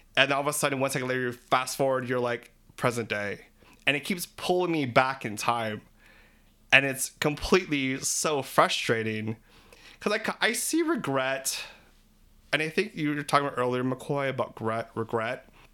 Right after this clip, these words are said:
and how it's so much more. We're, how, how we're all talking about how it's, this one question is so big, bigger than we would like to admit.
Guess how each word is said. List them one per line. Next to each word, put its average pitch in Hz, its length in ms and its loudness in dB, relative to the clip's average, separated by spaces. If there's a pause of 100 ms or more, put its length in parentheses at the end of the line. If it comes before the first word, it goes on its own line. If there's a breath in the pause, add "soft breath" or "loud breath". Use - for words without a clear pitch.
(680)
and 127 180 0
how 123 240 0
it's 117 140 -4
so 120 200 0
much 117 200 -2
more. 117 280 0
We're, 123 180 -2
how, 123 240 -4
how 123 80 -2
we're 131 120 2
all 165 140 2
talking 120 280 -4
about 113 180 -2
how 117 160 -4
it's, - 220 -6 (300 loud breath)
this 123 180 -4
one 117 420 0
question 113 520 0
is 110 140 0
so 110 480 -2 (760 loud breath)
big, 110 380 -6 (720 soft breath)
bigger 127 220 2
than 110 380 -2 (120)
we 113 80 -2
would 110 100 -2
like 110 200 -4
to - 80 -6
admit. 107 580 -2